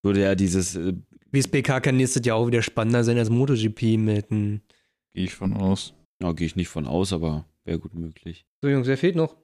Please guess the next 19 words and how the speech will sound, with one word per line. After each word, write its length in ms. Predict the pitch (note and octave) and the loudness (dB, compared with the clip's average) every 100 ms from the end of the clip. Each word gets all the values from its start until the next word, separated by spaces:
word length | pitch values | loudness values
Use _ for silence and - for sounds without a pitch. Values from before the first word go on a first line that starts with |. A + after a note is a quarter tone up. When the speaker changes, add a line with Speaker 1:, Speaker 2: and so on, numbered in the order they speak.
| _ | _
Speaker 3:
Jackie 240 | A2 A2 B2 | -6 -2 -2
Boy. 640 | B2 A2+ G#2+ A2 A2+ A2 | 2 4 4 4 4 2
Speaker 2:
Jackie 200 | A2 D#3 | 2 0
Boy. 840 | B2+ C3+ C3+ C3 C3 B2+ B2+ B2 B2 | 2 2 4 4 4 4 4 2 0
Speaker 1:
Jackie 220 | F#2+ - | -6 -10
Boy 280 | G#2 G#2 G2+ | -2 0 0
und 180 | F#2+ F#2 | 0 -4
Tucker 260 | - - G2 | -8 -6 -6
fehlt 240 | - F#2 | -6 -8
auch 80 | - | -10
noch, 180 | F#2 F2+ | -14 -18
glaub 160 | _ F2 | _ -6
ich. 40 | |
Speaker 2:
Ja. 140 | B2 - _ _ | -4 -6 _ _
Trendkurve 800 | - E3+ - E3+ E3+ E3 D#3+ D3+ | 0 0 2 4 6 6 6 4
von 360 | C#3 - D3+ D3 | 2 0 2 2
fünf 340 | - F3 F#3 | 2 4 4
angefangen 800 | - D3 E3 D#3+ - C#3+ D3+ D3+ | 2 2 2 0 0 0 2 0
auf 520 | D3 C3 C3 C#3 C#3 | 0 2 2 2 -2